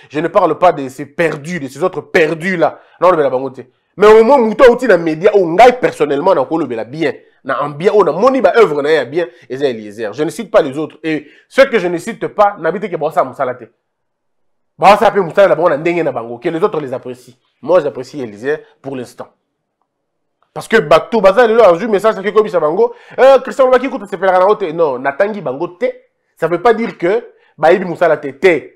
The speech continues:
Natangi Bango te. Batou, peut, Rotanga Bango, Batanga Bango. Mais personnellement, je salue le travail fait par Eliezer Tambo. Jusque-là,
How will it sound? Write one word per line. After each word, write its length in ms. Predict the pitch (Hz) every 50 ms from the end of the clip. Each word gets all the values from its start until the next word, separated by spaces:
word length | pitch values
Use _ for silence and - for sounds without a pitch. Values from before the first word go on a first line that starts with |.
| _ _ -
Natangi 380 | 143 156 151 214 220 220 208 175
Bango 260 | 156 147 160 165 160
te. 100 | - 165
Batou, 280 | 151 156 151 - 220
peut, 120 | 190 202 220
Rotanga 340 | 180 190 202 - 196 180 151
Bango, 220 | 147 156 175 170
Batanga 380 | - - - 202 170 151 139 127
Bango. 300 | 117 113 110 107 - _ _ _ -
Mais 120 | 151 143
personnellement, 960 | - - - 226 214 220 - - 202 185 190 175 165 170 196 240 311 - - _ _ _ _ _ -
je 140 | 123 139
salue 520 | 147 - - - 214 196 196 214 226 254 247 - - _ _ _ -
le 120 | 151 151 151
travail 500 | - 156 160 147 147 175 185 190 190 185
fait 240 | - - 180 175
par 360 | 180 - - 131 131 131 - _
Eliezer 500 | 131 123 117 113 110 117 123 143 143 143 143 _ _ -
Tambo. 260 | 101 95 95 98 101
Jusque-là, 500 | 131 180 180 - - 151 160 165 165